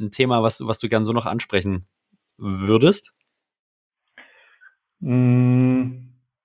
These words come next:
Speaker 2: nee, also spontan, äh, fällt mir jetzt nichts ein, äh, bin aber immer offen, auch für Zuhörerinnen und Zuhörer, äh, wenn, äh, Inter-, Interesse besteht oder irgendwelche Themen sind, kommt gerne auf mich zu.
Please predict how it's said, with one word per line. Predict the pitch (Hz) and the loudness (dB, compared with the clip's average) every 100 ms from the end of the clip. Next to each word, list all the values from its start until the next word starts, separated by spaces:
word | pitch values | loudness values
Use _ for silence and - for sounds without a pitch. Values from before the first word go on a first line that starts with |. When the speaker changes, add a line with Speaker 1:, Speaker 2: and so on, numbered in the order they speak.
| - | -4
Speaker 2:
nee, | 139 285 | 0 2
also | 147 127 | 2 2
spontan, | 123 131 120 123 160 | 2 2 4 2 2
äh, | 156 131 | 0 -4
fällt | 135 131 | -4 0
mir | 131 | 0
jetzt | 131 | 0
nichts | 127 | -6
ein, | - 131 139 147 | -2 2 2 0
äh, | 147 131 123 123 123 123 131 127 | -2 0 2 4 4 2 -2 0
bin | 139 | 2
aber | 147 135 | 6 6
immer | 135 143 | 6 6
offen, | 131 160 151 | 4 2 0
auch | 139 127 131 | 2 0 0
für | 143 127 | -4 -2
Zuhörerinnen | 143 131 139 131 127 131 | -4 -2 -4 -2 -2 -2
und | 127 123 | -4 -4
Zuhörer, | 147 135 135 127 127 127 135 | -4 -2 2 6 6 6 4
äh, | 123 120 117 127 123 | 2 4 4 2 0
wenn, | 120 120 120 | 0 2 2
äh, | 120 123 120 | 0 0 -2
Inter-, | 120 113 - 127 | -2 -4 -4 -8
Interesse | 139 - 127 123 | -8 -6 -6 -2
besteht | 123 - 120 120 | -4 2 2 4
oder | 117 | 2
irgendwelche | 120 117 110 113 | 4 4 2 0
Themen | 120 123 | 0 2
sind, | 120 117 | 2 0
kommt | - 117 | 0 -2
gerne | 117 117 | 0 0
auf | 107 | 2
mich | 120 - | -2 -2
zu. | 135 135 | -4 -4